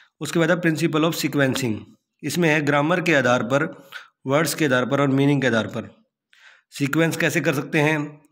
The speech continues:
ग्रामर के स्ट्रक्चर के आधार पर, उसके बाद वर्ड्स के आधार पर और फिर उसके बाद मीनिंग के आधार पर हम उसको सीक्वेंसिंग कर सकते हैं।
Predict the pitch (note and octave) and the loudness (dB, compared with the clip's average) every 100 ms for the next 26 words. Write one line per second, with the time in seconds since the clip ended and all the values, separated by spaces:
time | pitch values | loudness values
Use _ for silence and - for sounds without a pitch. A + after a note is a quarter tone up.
0 | - B2 C3+ D3 D3 C#3+ - - D3+ C#3 | -10 -2 0 0 -2 -4 -4 -6 -4 -2
1 | C#3 C3 C4+ C#3 C3 C3+ - _ _ _ | 0 0 0 -2 -2 -10 -20 _ _ _
2 | _ _ D3 C#3 D#3 C#3 C3+ A#2+ C3 D#3 | _ _ -12 -4 0 2 0 2 0 0
3 | - C#3 B2+ B2 C3+ C3 B2+ C3 - C3 | -2 0 0 0 0 0 0 -4 -4 -2
4 | C3 A2 - C#3 C3+ C3+ B2 A#2 A2 A#2+ | -2 -4 -2 0 0 0 0 0 0 -2
5 | A#2 A2+ D3 C#3 C3 B2+ A#2+ B2+ A#2 G#2+ | -2 -4 -6 -4 -4 -4 -4 -4 -6 -8
6 | - C3 F#2+ A2+ | -12 -14 -14 -16